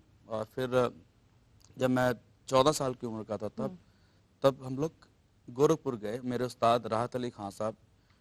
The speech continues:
Speaker 1: फिर उनसे गाना सीखा। तो उनकी बदौलत मुझे पटियाला घराना मिला, क्योंकि वो उस्ताद बड़े गुलाम अली खान साहब के शागिर्द थे।
Speaker 2: जी।
Speaker 1: पिता की तरफ से मुझे बनारस घराना मिल गया और, अ, ग्वालियर घराना मिल गया, क्योंकि सारी गायकी
Speaker 2: बिल्कुल।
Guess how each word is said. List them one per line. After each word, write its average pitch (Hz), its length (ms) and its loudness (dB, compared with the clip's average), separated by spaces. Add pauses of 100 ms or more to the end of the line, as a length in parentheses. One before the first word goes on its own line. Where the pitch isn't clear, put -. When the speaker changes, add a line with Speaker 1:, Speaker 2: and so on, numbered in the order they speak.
(140)
Speaker 1:
फिर 185 100 2
उनसे 208 280 4
गाना 139 240 4
सीखा। 131 280 -2
तो 175 240 -6 (160)
उनकी 180 300 -8
बदौलत 196 360 2
मुझे 185 160 0
पटियाला 151 400 2
घराना 123 400 -6
मिला, 113 240 -2
क्योंकि 131 280 -4 (460)
वो 143 80 0
उस्ताद 143 260 2
बड़े 135 220 -4
गुलाम 127 280 -2
अली 123 80 -8
खान 117 160 -6
साहब 110 200 -6
के 113 100 -10
शागिर्द 107 360 -4 (120)
थे। 120 60 -8 (160)
Speaker 2:
जी। 202 320 -12
Speaker 1:
पिता 135 200 0
की 147 100 -2
तरफ 127 220 -4
से 127 80 -10
मुझे 110 340 -4 (460)
बनारस 123 380 4
घराना 113 400 -8
मिल 107 180 -10
गया 101 440 -6 (280)
और, 101 260 -2
अ, 98 640 -6
ग्वालियर 139 340 6
घराना 123 300 0
मिल 113 180 -4
गया, 110 180 -2
क्योंकि 127 200 -8
सारी 127 280 2
गायकी 120 420 -2 (220)
Speaker 2:
बिल्कुल। 196 320 -12